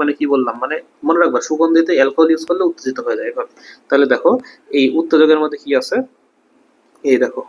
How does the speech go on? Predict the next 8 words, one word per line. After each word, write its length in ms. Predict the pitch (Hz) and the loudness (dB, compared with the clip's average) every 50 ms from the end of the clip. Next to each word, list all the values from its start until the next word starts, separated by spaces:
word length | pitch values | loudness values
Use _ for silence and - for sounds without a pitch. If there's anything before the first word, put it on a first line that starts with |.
| _ _ _ _ _ _ 143 | _ _ _ _ _ _ -8
লিনা 420 | 127 123 123 139 151 147 151 147 143 135 | -4 0 2 2 4 4 4 4 2 2
আছে, 180 | 135 - - 247 269 262 - | 0 0 -2 -2 -2 -2 -2
আর 140 | 135 127 123 - 123 | -2 -2 0 0 0
আরেকটা 280 | 135 131 - - - 127 | 0 0 0 -2 -2 -2
আছে 160 | 123 - - 156 | -2 -2 -2 -4
হচ্ছে 160 | 143 147 - 156 131 120 117 117 | -2 -2 -2 -4 -4 -4 -4 -4
নিয়া, 200 | 123 127 123 107 - - _ _ _ _ _ _ _ 165 | -2 0 0 -2 -4 -8 _ _ _ _ _ _ _ -2
উসনিয়া। 520 | 170 165 - - - 135 131 139 135 | -2 -2 -2 -4 -2 0 2 2 2